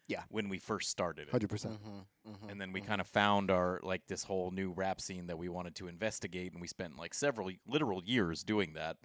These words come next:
Speaker 2: and met a lot of people and learned a lot of things and heard a lot of cool stuff. And then we were like, "Oh, let's get back to, like, what we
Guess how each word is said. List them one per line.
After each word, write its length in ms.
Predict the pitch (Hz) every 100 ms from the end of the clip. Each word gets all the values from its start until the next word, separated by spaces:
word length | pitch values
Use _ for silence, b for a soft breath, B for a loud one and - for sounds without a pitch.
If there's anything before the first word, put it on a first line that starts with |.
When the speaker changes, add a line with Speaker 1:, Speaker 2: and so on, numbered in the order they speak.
| b b b b
Speaker 2:
and 360 | 85 87 87
met 140 | 92 104
a 40 |
lot 160 | 95 92
of 60 | 95
people 320 | 120 107 101
and 80 | 95
learned 220 | 98 98
a 20 |
lot 160 | 95 90
of 80 |
things 360 | - 117 113 98
and 120 | 92
heard 160 | 90 98
a 40 |
lot 200 | 92 92
of 80 | 87
cool 160 | - 95
stuff. 420 | - 117 113 -
And 140 | 101
then 180 | 92 92
we 120 | 92
were 140 | 95 95
like, 260 | 87 82
"Oh, 160 | - 185
let's 180 | 277 -
get 180 | 370 349
back 220 | 349 330
to, 120 | -
like, 200 | 277 240 - -
what 200 | - 147
we 240 | 101 156